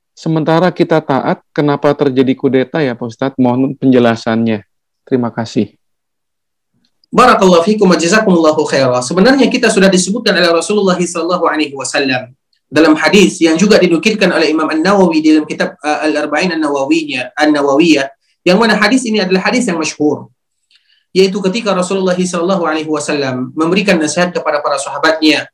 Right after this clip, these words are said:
Speaker 2: Hadis ini adalah hadis dari sahabat Al-Irbad bin Sariyah. Hadis yang jelas. Kita akan bacakan apa yang disebutkan oleh Rasulullah sallallahu alaihi wasallam. Apa kata Irbad bin Sariyah? "Wa'adhana Rasulullah sallallahu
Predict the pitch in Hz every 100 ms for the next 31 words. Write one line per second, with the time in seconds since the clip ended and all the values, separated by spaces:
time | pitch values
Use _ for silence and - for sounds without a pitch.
0 | _ 143 202 170 165 180 156 139 156 180
1 | 214 214 - _ _ - 135 135 139 160
2 | 170 180 156 139 143 135 156 185 147 139
3 | 127 131 147 165 165 - - _ _ _
4 | 170 240 247 180 156 147 135 - - _
5 | _ _ _ _ 262 247 190 180 156 190
6 | 190 165 - 185 156 170 190 185 156 147
7 | 143 170 151 156 151 139 135 131 127 143
8 | 131 175 240 - - - - 240 226 175
9 | 170 151 147 - 147 139 143 135 127 131
10 | 147 156 226 220 190 165 - 190 180 165
11 | 160 156 160 180